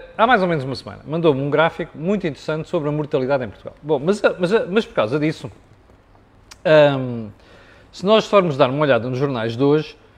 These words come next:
O Jornal Público, onde é que isto está? Está aqui. Aqui está. Tem hoje em manchete que covid dezanove e calor só explicam parte do excesso de mortalidade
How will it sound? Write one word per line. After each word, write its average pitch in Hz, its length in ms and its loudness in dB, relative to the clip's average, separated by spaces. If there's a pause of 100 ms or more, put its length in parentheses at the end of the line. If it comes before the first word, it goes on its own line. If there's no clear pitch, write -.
(320)
O 185 120 2
Jornal 135 360 0
Público, 139 760 0 (320)
onde 117 160 -6
é 110 40 -4
que - 140 -14
isto - 180 -16
está? 165 440 -4
Está 107 280 -10
aqui. 170 540 -2 (920)
Aqui - 160 -8
está. - 240 -10 (1080)
Tem 208 200 4
hoje 147 220 4
em - 20 2
manchete 180 580 2
que 214 360 0 (140)
covid 147 280 4
dezanove 165 640 0
e 165 80 -8
calor 165 560 2
só - 280 4
explicam 180 680 0
parte 160 400 2
do 139 120 -6
excesso 127 400 -2
de - 60 -14
mortalidade 151 680 0